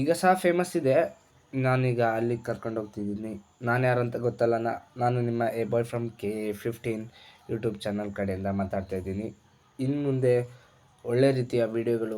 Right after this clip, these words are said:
ಬರ್ತಾ ಇರುತ್ತೆ. ಒಂದು ಟ್ರಿಪ್ನ ಮಾಡಿದ್ದೀವಿ, ಅದ್ರ ವಿಡಿಯೋನು ಕಂಟಿನ್ಯೂಸ್ಲಿ ಹಾಕ್ತೀನಿ, ಇದು ನನ್ನ ಪ್ರಾಮಿಸ್. ಈಗ ಬನ್ನಿ ವಿಡಿಯೋದತ್ತ ಸಾಗೋಣ.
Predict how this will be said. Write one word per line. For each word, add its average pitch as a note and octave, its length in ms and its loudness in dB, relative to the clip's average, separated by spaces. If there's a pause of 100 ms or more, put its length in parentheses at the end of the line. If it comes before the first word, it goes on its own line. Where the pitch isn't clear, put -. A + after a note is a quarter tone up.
(120)
ಬರ್ತಾ G#2+ 320 -4
ಇರುತ್ತೆ. G#2+ 320 -6 (380)
ಒಂದು G#2 220 -6 (200)
ಟ್ರಿಪ್ನ A#2+ 340 -4 (760)
ಮಾಡಿದ್ದೀವಿ, G#2+ 460 -2 (100)
ಅದ್ರ C3 160 0 (100)
ವಿಡಿಯೋನು A#2 320 0 (120)
ಕಂಟಿನ್ಯೂಸ್ಲಿ A2 640 -6
ಹಾಕ್ತೀನಿ, A2 420 -8 (280)
ಇದು G#2 120 -6 (100)
ನನ್ನ G2+ 260 -2 (100)
ಪ್ರಾಮಿಸ್. G#2+ 320 -2 (680)
ಈಗ D#3 120 4 (1200)
ಬನ್ನಿ C#3 200 6 (320)
ವಿಡಿಯೋದತ್ತ A#2 400 2 (200)
ಸಾಗೋಣ. A2+ 340 0